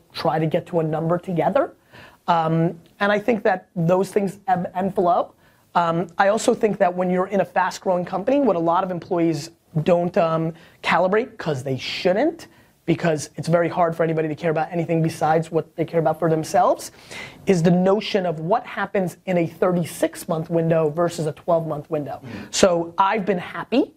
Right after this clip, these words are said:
Speaker 1: to be honest with you, of getting three to four emails in the last six months from former employees who left because of money,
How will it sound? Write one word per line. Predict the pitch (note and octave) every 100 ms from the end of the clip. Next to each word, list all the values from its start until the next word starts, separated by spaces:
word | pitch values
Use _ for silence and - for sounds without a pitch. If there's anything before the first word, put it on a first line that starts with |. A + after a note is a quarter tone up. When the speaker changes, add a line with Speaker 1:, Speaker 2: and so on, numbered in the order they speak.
| _ _ -
Speaker 1:
to | F#3+
be | F#3+
honest | F#3 G#3
with | A#3
you, | C#4 F4+ F#4 - - -
of | F3+
getting | E3+ F#3+ F#3
three | F#3+ F#3+
to | G3
four | G3 F#3+ F#3
emails | F#3+ F#3+ G3 G#3+
in | G#3
the | F3+
last | F#3 F3+ -
six | - G#3 -
months | F#3+ B3 C4+
from | - F#3+
former | E3 F3+ F3+
employees | F3+ F#3+ F3+ C4 D4+ - - -
who | -
left | G3 D#3 F3 G3 -
because | F#3+ G3+ F#3
of | E3+
money, | E3 A3 E4+